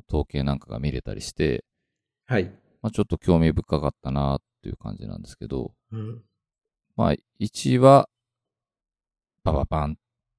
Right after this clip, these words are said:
Speaker 1: まあ、これはもう千葉県なんですけどね。
Speaker 2: <laughs> まあ、そうですね。
Speaker 1: <laughs>
Speaker 2: 千葉県ですね。
Speaker 1: はい。千葉県。はい。二十二点九パーセント。
Speaker 2: ただなんか、皆さんがほ-、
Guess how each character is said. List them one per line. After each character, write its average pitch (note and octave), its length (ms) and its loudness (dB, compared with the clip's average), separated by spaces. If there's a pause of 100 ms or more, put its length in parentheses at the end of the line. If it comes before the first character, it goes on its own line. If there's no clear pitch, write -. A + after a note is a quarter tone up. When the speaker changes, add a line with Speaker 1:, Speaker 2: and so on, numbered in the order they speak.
(100)
Speaker 1:
ま C#2 240 -4
あ、 - 40 -10 (420)
こ - 80 2
れ G2 60 8
は F#2 60 8
も - 140 6
う - 60 -2
千 - 140 -4
葉 D2 120 0
県 A#1 300 -10
な A#1+ 140 -8
ん A#1+ 40 -14
で - 60 -10
す - 80 -10
け C2 100 -12
ど - 80 -6
ね。 F2+ 80 0
Speaker 2:
<laughs> - 0 -
ま A#2 160 4
あ、 - 80 6
そ - 200 6
う - 40 2
で - 80 0
す - 140 2
ね。 C3 300 2
Speaker 1:
<laughs> - 40 -20
Speaker 2:
千 - 160 -2
葉 G#2 140 4
県 - 200 -8
で D#2 120 -2
す - 120 -12
ね。 A2+ 100 -8
Speaker 1:
は - 20 -6
い。 - 20 -4
千 E2+ 80 2
葉 D2+ 80 4
県。 - 240 -6 (320)
は D2 140 -6
い。 - 100 -14 (160)
二 E2 140 -2
十 C2+ 240 -10
二 D2+ 180 -2
点 - 240 -8
九 D2+ 240 -2
パ C2 140 -6
ー C2 80 -10
セ B1 80 -14
ン - 160 -16
ト。 - 100 -20 (600)
Speaker 2:
た F#3 100 2
だ C#3+ 180 8
な D3 120 8
ん C#3 80 0
か、 A2 360 2
皆 G3+ 280 2
さ F3+ 180 8
ん C#3 80 8
が G2+ 220 6
ほ-、 - 240 -2